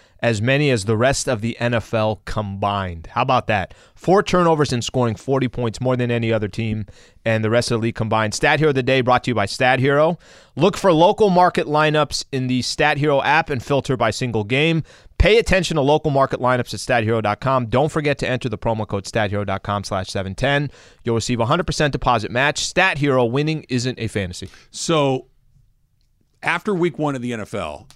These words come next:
Speaker 2: I, I, I think I said it here. I'm positive I said it here. There are two teams and everybody else.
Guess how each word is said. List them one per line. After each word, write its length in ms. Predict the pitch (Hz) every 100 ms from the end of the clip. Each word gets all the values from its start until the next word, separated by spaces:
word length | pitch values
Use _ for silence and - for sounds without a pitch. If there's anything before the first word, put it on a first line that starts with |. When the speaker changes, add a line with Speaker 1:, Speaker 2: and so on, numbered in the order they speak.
| -
Speaker 2:
I, 120 | 120 120
I, 40 | 107
I 120 | 123
think 260 | 120 151 123
I 60 |
said 240 | 113 123 101
it 80 | 90
here. 100 | 107
I'm 140 | 98
positive 340 | 117 113 85 85
I 40 |
said 180 | 87 90
it 80 | 101
here. 220 | 90 92
There 460 | 120 113 139 135 131
are 240 | 123 113
two 260 | - - 226
teams 440 | - 175 160 147
and 180 | - 120
everybody 460 | 113 104 101 82 76
else. 260 | - -